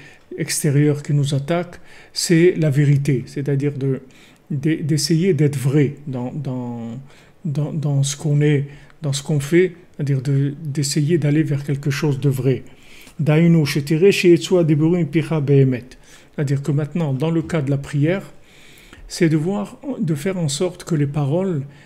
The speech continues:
elles sortent de la bouche behemet. C'est-à-dire que, que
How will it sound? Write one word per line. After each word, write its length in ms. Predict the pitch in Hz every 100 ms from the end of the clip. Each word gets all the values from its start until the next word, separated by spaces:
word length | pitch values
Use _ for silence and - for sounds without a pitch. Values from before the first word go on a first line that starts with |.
| -
elles 140 | - 139
sortent 400 | - 180 180 160
de 140 | 135
la 120 | 143 139
bouche 480 | 143 202 - - - - - _ _ _ _ -
behemet. 480 | 143 160 151 139 - - - _ - _ -
C'est-à-dire 460 | 151 156 151 147
que, 340 | - 143 143 143 180 139 -
que 640 | 143 135 131 131 127